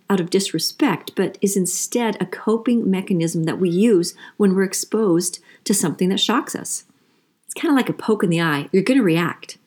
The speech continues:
Have you ever laughed when something was frightening or surprising? It's the same thing. Laughter is powerful, and our body knows that. It diffuses stress,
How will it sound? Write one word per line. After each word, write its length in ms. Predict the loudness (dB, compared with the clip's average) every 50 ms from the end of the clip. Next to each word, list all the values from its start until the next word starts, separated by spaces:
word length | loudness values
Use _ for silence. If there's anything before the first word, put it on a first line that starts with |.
| _ _ _ _ -20 _ _ _ _ -4
Have 140 | -2 0
you 140 | 2 2 2
ever 140 | 4 4 4
laughed 400 | 4 4 4 2 0 -2 -4 -4
when 160 | -2 -2 0
something 420 | 0 2 0 2 4 4 4 4 4
was 200 | 2 0 -2 -4
frightening 580 | -8 -6 -2 0 0 2 2 2 2 2 2
or 80 | 0 -2
surprising? 680 | -4 -6 -10 -6 -2 -2 -2 0 0 0 0 -2 -2 -4 _ _ _ -20 _ _ _ _ _ _ _ _ _ _ -4
It's 180 | -4 -2 0
the 80 | -2 0
same 220 | 2 2 2 2
thing. 380 | 2 0 0 0 0 -2 -4 -10 _ _ _ _ _ _ _ _ _ _ _ _ _ _ _ _ _ -12 -12 -12 _ _ -2
Laughter 580 | 0 2 4 4 2 0 -2 -4 -2 0 0 2
is 220 | 2 2 0 0
powerful, 680 | -2 0 2 2 4 2 2 0 -2 -6 -6 -8 -10 _ -20 -20 -20 _ _ -2
and 80 | 0
our 80 | 0 0
body 480 | -2 -2 -2 0 0 2 2 2 2
knows 420 | 2 2 2 2 2 0 0 -2 -4
that. 380 | -6 -6 -6 -8 -10 -14 -20 -20 _ _ _ _ _ _ _ _ _ _ _ _ _ _
It 120 | 0 2 2
diffuses 560 | 0 0 2 2 2 4 4 2 2 0 -2
stress, 480 | 0 0 0 0 0 -2 -4 -6 -6